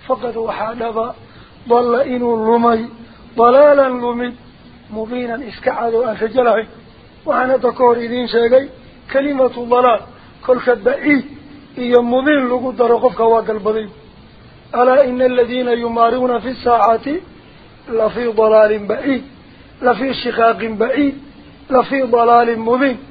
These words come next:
وإن كانوا من قبل لفي ضلال مبين. كل هذه ضلال كصفة لقد رق-، أما مبين أما بعيدة، قفك واشل وذيك جمل.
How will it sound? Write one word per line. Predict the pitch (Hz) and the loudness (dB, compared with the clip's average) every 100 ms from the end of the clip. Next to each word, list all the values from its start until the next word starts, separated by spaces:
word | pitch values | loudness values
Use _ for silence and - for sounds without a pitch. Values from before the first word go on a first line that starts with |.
| - - - - | -20 -20 -12 2
وإن | 269 294 | 2 2
كانوا | 254 254 262 254 | 0 0 0 -2
من | 247 247 | -4 -2
قبل | 262 247 247 | -2 0 -4
لفي | 233 226 | -4 -4
ضلال | 254 233 240 240 240 233 | -2 0 2 0 0 -4
مبين. | 240 262 247 - - - - - | -4 -4 -6 -8 -20 -20 -20 -8
كل | - 269 | 0 2
هذه | 240 226 233 | 2 -2 -2
ضلال | 240 247 233 | 0 0 -2
كصفة | 220 208 214 233 | -4 -10 -6 -4
لقد | 233 226 240 220 | -2 -2 -2 2
رق-، | 240 254 - - - - - 285 | 4 2 0 -20 -20 -20 -6 0
أما | 269 254 | 2 2
مبين | 240 254 277 269 | 0 -2 -2 -2
أما | 262 226 233 | -2 -2 -4
بعيدة، | 196 247 294 285 220 - - - - - | -2 0 2 2 2 -2 -8 -20 -14 -2
قفك | 247 185 | 0 2
واشل | 233 240 247 220 - | 2 4 2 0 -8
وذيك | 220 214 208 214 | -10 -8 -4 -4
جمل. | 185 202 233 220 208 | -4 -4 -2 -2 -4